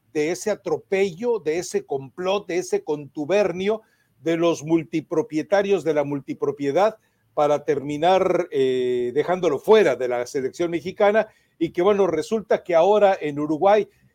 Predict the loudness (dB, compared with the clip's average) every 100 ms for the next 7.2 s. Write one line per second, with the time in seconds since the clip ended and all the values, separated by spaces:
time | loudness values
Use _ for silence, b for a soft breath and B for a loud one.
0 | _ 2 2 0 0 0 -2 -8 -4 -2
1 | 0 -2 -4 -4 0 2 2 0 0 2
2 | 0 -2 -2 -2 -2 -2 _ -4 -2 2
3 | 2 2 -2 -8 -10 -18 -20 -20 -2 0
4 | 2 4 4 4 -4 0 2 2 -2 -2
5 | 0 0 0 -2 -4 -8 -8 -8 -8 -8
6 | -10 -8 -8 -4 -2 -2 -2 0 0 0
7 | 2 2